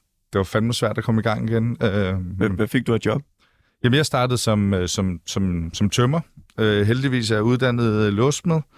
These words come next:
Speaker 1: øh, så jeg startede som, som tømrer, og gik ud på en byggeplads, øh, fra seks om morgenen til halv tre hver dag, og det kunne jeg meget godt lide, og så, så fik jeg stille og rolig motivation igen,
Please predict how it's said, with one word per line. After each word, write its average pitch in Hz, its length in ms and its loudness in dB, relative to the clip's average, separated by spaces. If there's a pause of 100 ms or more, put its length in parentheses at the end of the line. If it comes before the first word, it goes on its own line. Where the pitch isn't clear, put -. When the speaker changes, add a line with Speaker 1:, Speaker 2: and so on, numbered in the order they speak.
(540)
Speaker 1:
øh, 113 340 2
så 110 160 0
jeg 113 120 2
startede 110 320 0
som, 90 380 -4
som 98 180 -4
tømrer, 156 500 0 (120)
og 95 460 0 (420)
gik 113 160 0
ud 113 120 2
på 110 100 0
en 101 80 2
byggeplads, 147 760 -4
øh, 107 300 0
fra 110 120 -4
seks 127 260 -2
om 120 60 -2
morgenen 127 460 0
til 104 420 0
halv 123 180 0
tre 135 220 -2
hver 123 180 2
dag, 123 180 2 (540)
og - 120 -4
det 107 100 0
kunne 92 120 0
jeg 82 60 2
meget 101 200 2
godt 147 200 0
lide, 139 280 -2
og 104 120 0
så, 101 420 2 (440)
så 123 260 0
fik - 360 -2
jeg 113 100 2
stille 139 260 2
og 120 80 -2
rolig 123 580 2
motivation 113 640 0
igen, 127 280 2